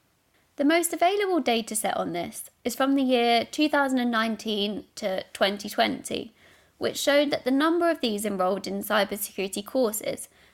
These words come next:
had increased by seventeen percent, with the number of cybersecurity graduates increasing by seven percent. It's really important to note that not only education within cybersecurity courses can lead to a career in this field,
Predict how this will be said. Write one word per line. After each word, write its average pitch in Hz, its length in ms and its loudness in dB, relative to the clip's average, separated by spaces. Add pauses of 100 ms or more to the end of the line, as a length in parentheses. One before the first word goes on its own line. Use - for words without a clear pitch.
had 269 140 -4
increased 254 720 0 (120)
by 220 140 0
seventeen 233 640 -2
percent, - 460 -6 (560)
with 240 140 -4
the 269 80 4
number 302 300 4
of 262 100 0
cybersecurity 220 800 0
graduates - 760 -2 (280)
increasing 220 480 -2
by 226 160 2
seven 277 420 2
percent. - 460 -6 (1200)
It's 285 200 -2
really 370 320 0
important 240 400 -2
to 226 80 -6
note 165 320 -2 (220)
that 254 120 0
not 330 260 2
only 254 440 2
education 208 880 -4
within 208 240 -4
cybersecurity 196 920 -4
courses - 640 -4 (440)
can 320 280 4
lead 185 220 2
to - 140 -6
a 202 40 -8
career 185 380 -4
in 185 80 -4
this 196 180 -4
field, 180 480 -2